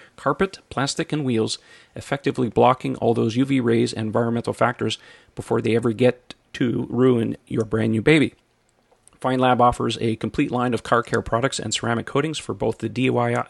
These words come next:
D I Y R and the professional detailer. Did we mention we all have,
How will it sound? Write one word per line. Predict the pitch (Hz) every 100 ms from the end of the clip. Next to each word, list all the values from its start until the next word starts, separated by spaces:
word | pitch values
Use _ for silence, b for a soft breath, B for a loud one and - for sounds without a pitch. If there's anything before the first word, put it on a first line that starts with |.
| 120
D | 110
I | 127 120
Y | 120 131 151
R | 185 - b b b b -
and | 120
the | 113
professional | 117 117 - 107
detailer. | 131 131 143 165 180 b b b _
Did | 117
we | 117 117
mention | 123 135 143
we | 127
all | 123
have, | 139 123